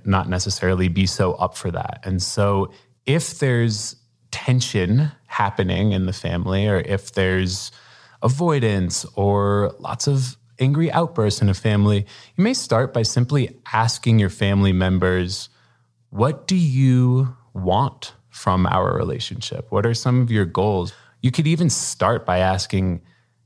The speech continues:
"I'm noticing that something's not working. Are you noticing that too?"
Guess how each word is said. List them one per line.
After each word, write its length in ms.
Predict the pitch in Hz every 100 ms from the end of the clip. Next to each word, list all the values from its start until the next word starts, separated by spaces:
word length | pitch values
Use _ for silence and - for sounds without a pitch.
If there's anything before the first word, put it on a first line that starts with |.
| _ _
"I'm 160 | - 165
noticing 420 | 208 226 - 180
that 100 | 139
something's 340 | - 107 95 90
not 200 | 92 -
working. 420 | 50 - - 110 - _
Are 80 | 98
you 180 | 98 123
noticing 520 | 151 160 156 - 131
that 200 | 113 -
too?" 400 | - 98 120 143